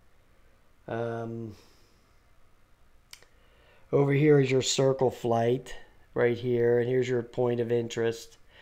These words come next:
or not your point of interest, your waypoints. Here's your gallery, I guess, up here. Yep, nothing's in there yet. There's your settings.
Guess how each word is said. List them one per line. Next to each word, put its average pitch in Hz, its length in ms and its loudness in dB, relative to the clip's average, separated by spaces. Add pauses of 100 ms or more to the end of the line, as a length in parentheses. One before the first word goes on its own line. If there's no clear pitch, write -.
(120)
or 131 100 2
not 131 180 -2
your 123 60 -4
point 120 280 -2
of 107 60 -6
interest, 113 200 -6
your 113 100 -4
waypoints. 113 960 -4 (1300)
Here's 127 240 -2
your 117 100 -4
gallery, 113 640 2
I 104 120 -2
guess, 107 280 -4
up 104 200 -4
here. 110 580 -2 (1000)
Yep, 110 360 -4
nothing's 110 400 -6
in 107 160 -4
there 107 240 -4
yet. 98 400 -4 (1040)
There's 120 240 0
your 117 120 -4
settings. 117 1000 -2